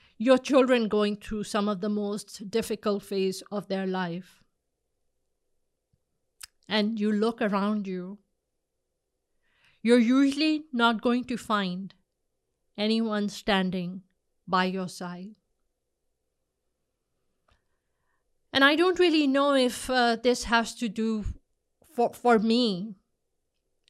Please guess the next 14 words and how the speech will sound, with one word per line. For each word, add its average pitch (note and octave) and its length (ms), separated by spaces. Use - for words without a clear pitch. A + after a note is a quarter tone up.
Um, G3+ 340
my, G#3+ 340
my G3+ 180
parents A3+ 440
have G#3 140
always G#3 460
been G3 500
my G3+ 160
backbone. F#3 680
And A3+ 120
I A#3 140
always B3 420
say A3 420
that, G3+ 340